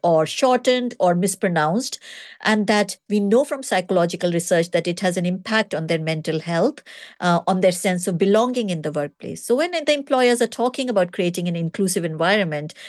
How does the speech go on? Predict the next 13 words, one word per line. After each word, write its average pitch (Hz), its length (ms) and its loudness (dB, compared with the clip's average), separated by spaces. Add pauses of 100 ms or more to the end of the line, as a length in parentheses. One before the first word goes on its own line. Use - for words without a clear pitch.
(240)
it 254 120 2
is 262 140 2
not 214 380 4
just 180 320 -2
box 165 280 0
ticking. 233 360 -2
It's 156 180 -4
not 180 240 2
just 170 240 -2
saying, 165 300 0
"Oh, 190 140 6
we 175 160 0
have 165 280 0